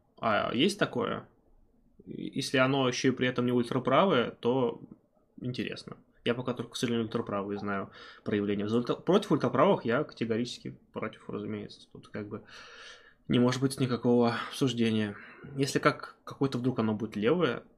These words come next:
то я просто хотя бы почитал, о чем они. Никогда не видел. Так, а,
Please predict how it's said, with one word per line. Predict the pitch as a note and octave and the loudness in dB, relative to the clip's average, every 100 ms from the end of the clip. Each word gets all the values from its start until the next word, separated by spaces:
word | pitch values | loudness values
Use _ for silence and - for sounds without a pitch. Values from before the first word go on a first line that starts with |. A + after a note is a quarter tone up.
| _ | _
то | - A#2+ B2 - - _ _ _ _ | -2 0 0 -2 -12 _ _ _ _
я | A#2 A#2+ | -2 0
просто | A#2+ A#2 - | 0 -4 -6
хотя | A2 A#2 | -6 -4
бы | A2 | -4
почитал, | - - - G2 | -6 -8 -8 -8
о | - | -8
чем | - G2+ G2+ | -10 -8 -8
они. | G2 C3 _ _ | -8 -12 _ _
Никогда | A#2+ A#2 - G#2+ | -10 -8 -6 -6
не | G#2 | -4
видел. | G2 G2 - _ _ - - - - - - - _ _ _ | -6 -8 -16 _ _ -20 -18 -16 -16 -18 -20 -20 _ _ _
Так, | - C#3 A2 G2+ - - | 4 6 6 2 -10 -4
а, | A#2+ A2+ A2 A2 A2 | 0 2 2 2 0